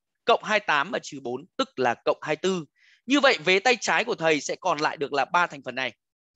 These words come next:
Bên tay phải của thầy, thầy hoàn toàn giữ nguyên một lần nữa. Vậy đến đây,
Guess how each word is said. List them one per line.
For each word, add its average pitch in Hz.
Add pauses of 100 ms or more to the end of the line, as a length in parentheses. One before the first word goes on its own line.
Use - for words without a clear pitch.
(380)
Bên 269
tay 277
phải 214
của 139
thầy, 165 (120)
thầy 156
hoàn 147
toàn 139
giữ 139
nguyên 220
một 131
lần 123
nữa. 135 (520)
Vậy 226
đến 208
đây, 269